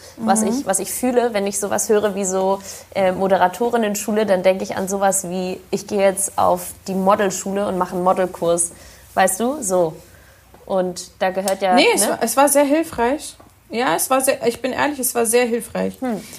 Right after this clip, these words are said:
Speaker 2: Ähm, ich hatte eine sehr gute Trainerin, äh, die Alex damals. Die moderiert auch, ich meine, bei einem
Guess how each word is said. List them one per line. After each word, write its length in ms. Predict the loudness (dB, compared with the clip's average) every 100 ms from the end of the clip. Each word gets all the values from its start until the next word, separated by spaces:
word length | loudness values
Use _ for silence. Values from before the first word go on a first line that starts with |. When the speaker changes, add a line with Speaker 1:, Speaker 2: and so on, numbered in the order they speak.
| 0
Speaker 2:
Ähm, 220 | 2 2
ich 100 | 2
hatte 160 | 0 2
eine 140 | 0
sehr 180 | 2 0
gute 260 | -2 -4 -4
Trainerin, 540 | -4 -2 -2 -2 -4 -6 -14 -20 -20 _
äh, 420 | -2 0 2 0
die 160 | 0 2
Alex 400 | 2 2 -2 -2
damals. 560 | 0 0 -2 -4 -6 -10 -20 -20 -20 _ -6
Die 340 | -2 0 0
moderiert 640 | 2 2 2 0 -2 -4 -16 -6
auch, 720 | 2 4 6 6 6 2 -4 -10
ich 180 | -8 -6
meine, 920 | -2 0 0 0 -2 -2 -2 -2 -4 -8 -20 -20 _ _ _ -20 -20 -20 -14
bei 260 | 0 2
einem 320 | 4 4 2